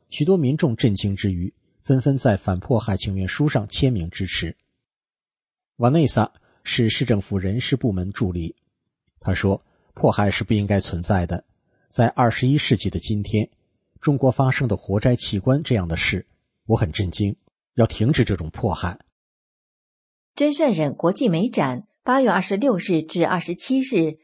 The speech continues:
Speaker 2: 在俄罗斯莫斯科州的梅季西科市克拉斯尼科特休闲中心举行，许多观众惊叹于艺术家所描绘的伟大精神，也对法轮功学员在反抗中共迫害中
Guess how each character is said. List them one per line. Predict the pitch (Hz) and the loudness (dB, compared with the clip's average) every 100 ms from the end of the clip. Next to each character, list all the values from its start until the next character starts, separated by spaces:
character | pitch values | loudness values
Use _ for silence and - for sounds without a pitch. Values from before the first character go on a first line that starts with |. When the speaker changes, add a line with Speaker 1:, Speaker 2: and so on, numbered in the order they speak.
| _ | _
Speaker 2:
在 | - 208 190 | 0 0 2
俄 | 214 | 2
罗 | 254 240 | 2 0
斯 | - 269 | 0 0
莫 | 277 208 | 2 0
斯 | - 233 | 0 -4
科 | - 262 | 0 0
州 | 262 254 | 2 2
的 | 180 135 - | 0 -2 0
梅 | 175 | 0
季 | 208 202 | 0 -2
西 | - 254 | -2 -4
科 | 262 262 | -2 -2
市 | 254 - 175 143 - - | -2 0 0 -2 -6 -2
克 | 240 | 0
拉 | 202 240 | 2 -2
斯 | - 262 262 | -2 0 2
尼 | 160 165 | 0 -2
科 | 269 269 | 0 0
特 | - 147 | 2 0
休 | - 277 | 0 -4
闲 | - 143 | -2 -4
中 | 240 254 | -2 -4
心 | 269 269 | 0 -2
举 | 262 123 | -2 -6
行， | - 147 147 160 _ _ _ _ - | -6 -4 -4 -6 _ _ _ _ -10
许 | - 202 | 2 4
多 | 254 285 | 4 4
观 | 294 294 | 2 4
众 | 247 165 | 2 2
惊 | - 262 | 2 2
叹 | 262 220 151 | 2 -2 -2
于 | 147 | -2
艺 | 160 220 | 0 -2
术 | 208 160 | -2 -2
家 | 226 240 | -2 -2
所 | 247 160 | 0 -2
描 | 127 135 165 | 0 -2 -2
绘 | 247 240 | 2 2
的 | 147 | 2
伟 | 143 - | -2 -2
大 | 214 180 | 0 0
精 | - 240 | 0 -2
神， | 247 - 147 147 - _ _ _ - | 0 0 0 -2 -8 _ _ _ -6
也 | 226 220 | -2 2
对 | 277 220 | 2 2
法 | 202 160 | 0 0
轮 | 160 | 0
功 | 269 294 | 0 -2
学 | - 180 | 0 0
员 | 190 147 160 202 | 2 0 0 -2
在 | 202 170 | -2 -2
反 | - 143 | -2 -4
抗 | - 220 170 | -2 -4 -2
中 | 269 | -2
共 | 277 214 | 0 0
迫 | - 226 | 0 -2
害 | - 247 | -2 -8
中 | - 190 196 | -2 -2 -2